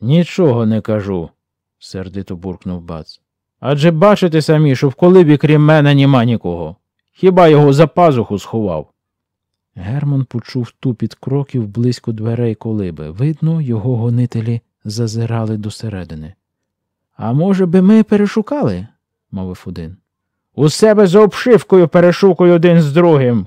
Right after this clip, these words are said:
крикнув Бац, зриваючись з місця. «Ні», напівнасмішливо, напівспогрозою мовив один жид.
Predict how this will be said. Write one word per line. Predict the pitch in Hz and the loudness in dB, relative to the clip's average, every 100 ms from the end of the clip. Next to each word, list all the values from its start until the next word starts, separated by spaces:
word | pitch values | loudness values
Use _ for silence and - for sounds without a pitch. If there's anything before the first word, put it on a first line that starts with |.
| _ | _
крикнув | 135 127 - 120 110 | -4 -4 -2 -4 -4
Бац, | 110 131 110 | -2 -2 -2
зриваючись | 120 120 120 110 113 110 | -4 -2 -2 -2 -6 -10
з | 107 | -6
місця. | 110 92 - 82 85 _ _ _ _ _ _ _ _ | -4 -6 -10 -16 -16 _ _ _ _ _ _ _ _
«Ні», | 120 165 185 156 113 117 | -4 0 2 2 2 -2
напівнасмішливо, | 131 120 120 117 - 151 185 - 139 127 | -2 -4 -4 -4 -4 -4 -4 -6 -6 -4
напівспогрозою | 127 - 131 - 135 123 139 135 127 123 | -4 -4 -8 -8 -6 -4 -2 -4 -2 -2
мовив | 123 123 117 - | -2 -2 -6 -8
один | 120 117 113 | -8 -6 -6
жид. | 107 104 | -8 -10